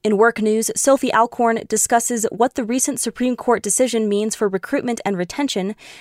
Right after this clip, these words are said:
and how tech companies can support colleagues who need immigration security. To read the Dear Sophie column, an Extra Crunch membership is required.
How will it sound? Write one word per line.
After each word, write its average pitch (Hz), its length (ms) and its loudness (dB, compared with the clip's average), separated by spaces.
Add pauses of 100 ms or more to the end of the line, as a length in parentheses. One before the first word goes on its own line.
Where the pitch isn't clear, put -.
(120)
and 196 120 0
how 202 180 2
tech 240 260 -2
companies 226 460 -2
can 220 160 -4
support 233 380 0
colleagues 226 580 0
who 247 100 -2
need 247 220 -2
immigration 202 560 -2
security. 226 720 -4 (540)
To 247 120 0
read 262 320 0
the 208 140 2
Dear 202 240 2
Sophie 240 380 0
column, 214 440 2 (100)
an 202 120 -2
Extra - 280 -4
Crunch 220 240 -6
membership 226 480 -2
is 185 160 -2
required. 170 640 -2